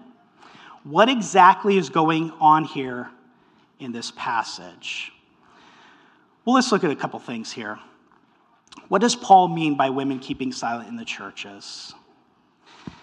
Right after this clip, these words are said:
Context is so important, okay? If we were to just lift these verses out and say, "Oh, women are to keep silent in the churches," well, then you can see how somebody could hold to a view and say, "All right, woman, sit down, shut up"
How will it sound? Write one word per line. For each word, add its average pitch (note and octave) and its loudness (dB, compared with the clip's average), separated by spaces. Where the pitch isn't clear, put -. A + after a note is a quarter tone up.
Context A3+ 4
is D3 -6
so D#3 -2
important, - -10
okay? C3 -10
If C#3 -6
we G#3 4
were A3 6
to F#3+ 4
just F3+ 0
lift F#3 2
these A3 0
verses F#3 2
out F3+ 8
and D3 -8
say, C3+ -8
"Oh, - 2
women F#3+ -2
are F3 0
to D3+ -8
keep F#3 -6
silent F3+ 6
in C#3+ -6
the C3 -8
churches," A3 -2
well, D3+ -4
then D3+ -4
you E3 -2
can E3 -8
see E3+ -4
how C#3+ 4
somebody D3+ -8
could D3 -12
hold D3+ -6
to D#3 -8
a C#3 -8
view E3 -2
and C#3 -6
say, C#3 -8
"All E3 8
right, F3 4
woman, D#3+ -4
sit - -8
down, D#3+ 2
shut D#3 -2
up" A#2 -4